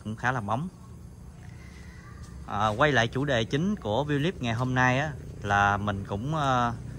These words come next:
nổ máy lên cho bạn Đạt nghe thử cái tiếng, ờ, xe M T không chín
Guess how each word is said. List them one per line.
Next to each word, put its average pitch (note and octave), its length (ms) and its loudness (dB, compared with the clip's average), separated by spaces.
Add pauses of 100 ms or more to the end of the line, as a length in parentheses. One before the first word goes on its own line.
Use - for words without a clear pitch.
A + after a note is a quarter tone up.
(120)
nổ G#2 180 4
máy C#3+ 220 6
lên D3+ 180 2
cho A#2+ 180 4
bạn G#2 200 2
Đạt G#2 260 2
nghe A#2 220 2
thử G#2 200 0
cái A#2+ 120 -2
tiếng, F3+ 340 0
ờ, C#3+ 220 2
xe B2 300 4
M A#2 120 4 (140)
T B2 160 4
không B2 160 2
chín E3 300 4